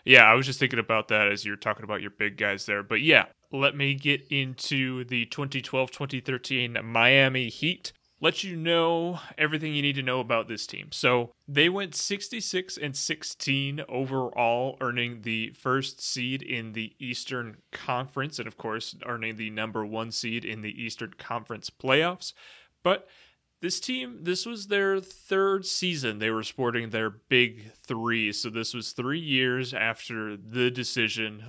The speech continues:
LeBron, this was their third straight year going to the N B A Finals. This was the year they were expected to repeat as N B A champions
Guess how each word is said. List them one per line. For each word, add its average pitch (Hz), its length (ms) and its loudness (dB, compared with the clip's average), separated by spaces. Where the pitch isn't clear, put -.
LeBron, 117 880 -4
this 113 180 -8
was 110 140 -12
their 110 160 -4
third 123 440 -2
straight 120 380 -2
year 120 300 -2
going 131 440 2
to 139 120 -2
the 135 160 0
N 135 100 0
B 135 240 -2
A 135 40 -4
Finals. 135 640 -2
This 120 240 -4
was 110 480 -2
the 113 100 -6
year 110 300 0
they 110 140 0
were 110 100 -2
expected - 540 -6
to 117 240 -6
repeat 139 580 -2
as 113 280 -2
N 113 260 -4
B 110 220 -4
A 104 140 2
champions 151 880 0